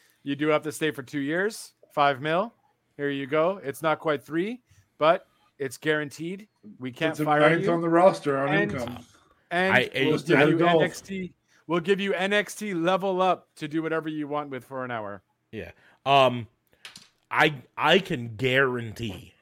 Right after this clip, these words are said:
Speaker 1: <laughs>
Speaker 3: guarantee right now, uh, M-,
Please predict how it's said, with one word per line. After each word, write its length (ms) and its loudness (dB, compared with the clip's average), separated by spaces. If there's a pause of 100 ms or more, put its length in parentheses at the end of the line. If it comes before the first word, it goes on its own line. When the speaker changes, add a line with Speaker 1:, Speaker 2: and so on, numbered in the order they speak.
Speaker 1:
<laughs> 180 -8
Speaker 3:
guarantee 580 0
right 300 -2
now, 380 -8 (420)
uh, 340 -6
M-, 220 -10